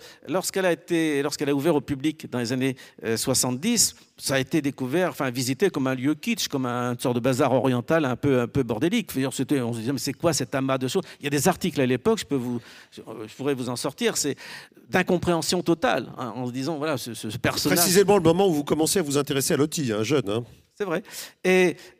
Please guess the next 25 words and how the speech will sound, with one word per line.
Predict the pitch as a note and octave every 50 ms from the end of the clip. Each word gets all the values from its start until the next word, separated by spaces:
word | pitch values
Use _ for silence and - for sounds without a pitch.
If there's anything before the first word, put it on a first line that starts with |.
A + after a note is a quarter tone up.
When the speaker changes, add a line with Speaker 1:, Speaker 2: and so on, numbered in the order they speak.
| _ -
Speaker 1:
le, | D3+ D#3+ E3+ F3 F3 E3+ E3+ E3 E3 E3 C#3+
alors | C#3+ E3 F#3+ -
qu'aujourd'hui, | - G3+ F#3+ D#3+ F#3 F3 E3+ F#3+ A3 A#3 C4 C#4 B3 - -
et | -
vous | B2 B2 C#3+
le | C#3 B2
verrez | D#3 D#3 E3+ D3+
quand | - C#3+ -
elle | C#3+ C3
va | B2+ C#3+ B2+
rouvrir, | B2 - D#3 E3+ A3 B3+ A#3 F#3+
cette | - - C3+ -
maison, | C#3+ C#3+ C#3+ C3 G3 A#3 C4 C4+ G#3 -
non | B2+ D3+ D#3+
seulement | - - D#3+ D3+ D#3+ E3 D#3 C3+ A2+ -
c'est | - - - - - - C#3 - -
une | C#3 B2+
grande | A#2+ A#2+ - E3 D#3+ C#3
œuvre | D#3+ D#3 C3+ B2 G#2
architecturale, | G2+ - - - G#2 - G2 F#2 - G3+ B3+ C4 -
c'est | - - A2+ G#2+ G#2+
une | A2 G#2+ G#2+
grande | G#2 G#2+ C#3 D3+ C3 B2
œuvre | C#3+ C3+ A2+ A2+
esthétique, | A2+ - - B2+ B2 - C4 C4+ - -